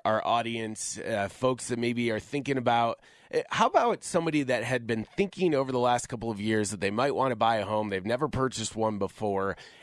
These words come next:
and now they hear that interest rates have gone up pretty dramatically?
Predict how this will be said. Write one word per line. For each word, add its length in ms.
and 200
now 200
they 140
hear 160
that 160
interest 380
rates 200
have 120
gone 240
up 160
pretty 240
dramatically? 920